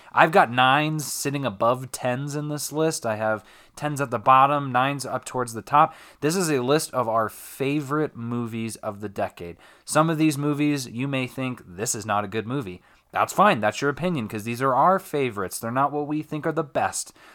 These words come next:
They're just what we think are the best, if you know what I mean. So, uh, feel free to agree or disagree with us, but I hope you enjoy the ride, because we've got a lot to discuss. Uh, what we're gonna do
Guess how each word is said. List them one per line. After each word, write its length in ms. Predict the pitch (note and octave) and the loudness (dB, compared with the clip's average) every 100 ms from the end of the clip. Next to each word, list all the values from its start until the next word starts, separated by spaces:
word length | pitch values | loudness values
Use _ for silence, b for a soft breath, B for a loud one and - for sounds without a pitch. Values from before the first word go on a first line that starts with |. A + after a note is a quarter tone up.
| B | B
They're 120 | B2 | -4
just 240 | C3 D3 - | 0 -2 0
what 180 | C#3+ | -2
we 360 | A#2 C#3 G#3+ A#3+ | -2 -4 -2 -2
think 440 | - G#2 G2 F#2 - | -4 -6 -6 -8 -6
are 140 | G2+ | -4
the 80 | F#2 | -4
best, 500 | F2+ F2 - - - - | -8 -10 -10 -14 -16 -16
if 160 | F#2+ | -14
you 80 | G2+ | -10
know 120 | F#2+ | -8
what 140 | F#2 F2+ | -6 -8
I 80 | E2+ | -10
mean. 320 | F2 E2+ - | -14 -14 -8
So, 340 | - C#3+ G#2 B B B | 4 6 6 B B B
uh, 160 | - A2+ | 2 2
feel 160 | F3 | 4
free 200 | F3+ F3 | 2 4
to 100 | E3+ | 4
agree 340 | C3+ A#2 D3+ E3 | 4 2 2 2
or 60 | |
disagree 420 | C#3 D3 - A#2 D3 | 2 0 -2 -2 0
with 100 | E3 | 2
us, 160 | F3 | 2
but 200 | - C3 | 2 2
I 80 | A#2 | 2
hope 280 | A2+ D#3+ D#3 | 2 -2 -2
you 140 | D3 | -6
enjoy 380 | C#3+ A#2+ B2 B2+ | -6 -4 -2 -2
the 100 | A#2+ | -2
ride, 380 | A2+ G#2+ G#2 F#2+ | 0 0 0 -4
because 260 | G2 G#2 | -8 -10
we've 100 | G2+ | -10
got 160 | G#2 G2+ | -4 -4
a 40 | |
lot 280 | F#2+ A#2+ D3+ | 0 2 2
to 80 | - | -4
discuss. 600 | C#3 C3+ - C#3 C#3 - - B B B B | -8 -8 0 2 2 -2 -16 B B B B
Uh, 120 | A2+ | 0
what 160 | A#2 B2+ | 2 -2
we're 140 | C#3+ | -2
gonna 160 | E3 F3 | -2 -6
do 480 | B2+ A#2+ F#2+ G2+ | -4 -2 -2 -4